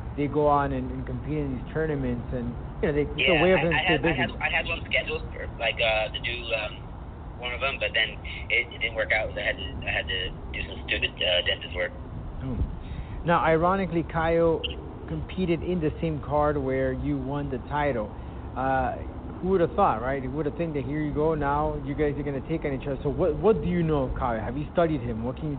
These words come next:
Speaker 1: tell me about him that you're, you really got an eye on?
Speaker 2: Yeah, I don't remember that he fought in the same card, but that's cool. Um, yeah, uh, I mean, for, for me, me, I don't really, like, look at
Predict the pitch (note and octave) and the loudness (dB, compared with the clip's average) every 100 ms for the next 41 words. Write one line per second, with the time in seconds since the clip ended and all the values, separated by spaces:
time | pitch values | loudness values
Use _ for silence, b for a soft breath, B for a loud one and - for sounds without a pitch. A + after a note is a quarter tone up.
0 | - D3+ D3 B2+ B2+ B2 A#2+ A#2+ A#2 A#2+ | -2 0 0 2 2 2 -2 -4 -4 -6
1 | - C3+ C3 C#3 D3+ D3+ C3 B2+ C3+ G#2 | -6 -6 -2 0 4 4 4 2 0 0
2 | F#2 - - - - - - - - - | -4 -6 -8 -4 -4 -4 -4 -6 -6 -2
3 | B2+ B2 D#3+ D3 C3+ C#3 C3+ B2+ A2+ C3 | -2 0 -2 -4 -4 -4 -4 -4 -4 -6
4 | A#2+ A#2 A2+ - - B2+ A#2+ A#2+ B2 A#2 | -4 -6 -6 -8 -6 -6 -4 -2 -4 -2
5 | A#2 C3 - - C#3 C#3 - - - A#2 | -4 -4 -6 -6 -6 -6 -8 -10 -6 -4
6 | A2 - - - - - - - - D3 | -4 -6 -8 -8 -8 -10 -10 -8 -2 0
7 | B2+ D3 C3 B2+ A#2+ - - - - - | 0 -2 -2 -2 -4 -6 -10 -8 -8 -6
8 | - - - - - - - - - C#3+ | -6 -6 -6 -6 -6 -6 -6 -6 -4 0
9 | D#3 - C#3+ D3+ C3+ C#3 C#3 - C3 A#2+ | 0 0 0 0 0 0 -4 -6 -6 -4
10 | A#2 - - - - B2 | -4 -8 -8 -8 -4 -6